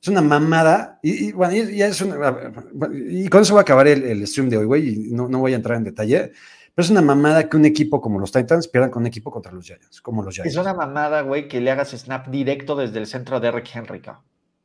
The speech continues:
Speaker 2: En cualquier oportunidad, se le están mamando, güey. Se le están mamando. O sea, sí,
Speaker 1: Cabrón,
Speaker 2: sí,
Speaker 1: estuvo
Speaker 2: sí.
Speaker 1: tan, estuvo tan culero este partido y la demostración de los Titans, que mi Derrick Henry salió disparado, güey, en un tackle, güey. En una tacleada.
Speaker 2: Dude.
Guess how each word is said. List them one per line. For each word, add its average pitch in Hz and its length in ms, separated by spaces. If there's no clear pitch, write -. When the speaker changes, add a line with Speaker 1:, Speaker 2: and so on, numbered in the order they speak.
Speaker 2:
En 127 140
cualquier 143 360
oportunidad, 120 540
se - 100
le 120 80
están 143 260
mamando, 131 460
güey. - 220
Se 135 100
le 127 60
están 151 240
mamando. 147 520
O - 40
sea, 139 160
sí, 131 80
Speaker 1:
Cabrón, 185 180
Speaker 2:
sí, - 60
Speaker 1:
estuvo 233 200
Speaker 2:
sí. 247 80
Speaker 1:
tan, 220 140
estuvo 247 200
tan 240 160
culero 165 300
este 190 200
partido 165 400
y - 60
la 143 120
demostración 123 500
de 165 60
los 123 160
Titans, - 640
que 165 100
mi 175 120
Derrick 220 340
Henry 208 160
salió 180 280
disparado, 170 680
güey, 147 180
en 156 80
un 160 140
tackle, 156 280
güey. - 200
En 127 80
una 156 100
tacleada. 117 420
Speaker 2:
Dude. 175 400